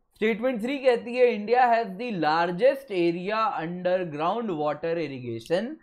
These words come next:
in the world।" तो आप दुनिया में देखें, जो सबसे ज्यादा इरिगेटेड लैंड है, वो है चाइना का, फिर है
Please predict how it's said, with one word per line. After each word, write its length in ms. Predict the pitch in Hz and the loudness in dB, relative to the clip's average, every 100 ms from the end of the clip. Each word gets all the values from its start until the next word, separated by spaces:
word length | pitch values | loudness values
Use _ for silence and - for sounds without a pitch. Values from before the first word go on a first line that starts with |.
| _ _ | _ _
in 200 | 185 208 | -4 -2
the 140 | 233 226 | 0 4
world।" 380 | 247 214 151 160 | 4 4 2 0
तो 60 | |
आप 140 | 202 190 | 0 0
दुनिया 340 | 185 226 294 | -2 -2 -2
में 160 | 240 175 | -2 -2
देखें, 580 | 143 - 160 233 269 - _ _ - | -4 -6 -4 -2 -4 -8 _ _ -4
जो 120 | 180 | -2
सबसे 520 | 185 220 233 233 294 | 2 2 2 0 -2
ज्यादा 420 | 202 185 220 226 214 | 2 4 4 4 2
इरिगेटेड 840 | 185 165 175 160 170 170 240 208 | 2 0 0 0 0 4 4 4
लैंड 440 | 180 156 143 135 123 | 2 2 0 -4 -6
है, 520 | 127 151 233 - _ _ 123 | -2 0 -2 -6 _ _ 0
वो 160 | 160 | 2
है 200 | 160 170 | 4 2
चाइना 480 | 175 151 139 160 196 | 2 2 2 2 2
का, 320 | 202 226 262 320 - _ _ _ _ - | 6 8 8 6 -8 _ _ _ _ 0
फिर 320 | 196 247 277 | 10 10 10
है 680 | 190 170 185 208 262 294 | 8 6 6 6 4 0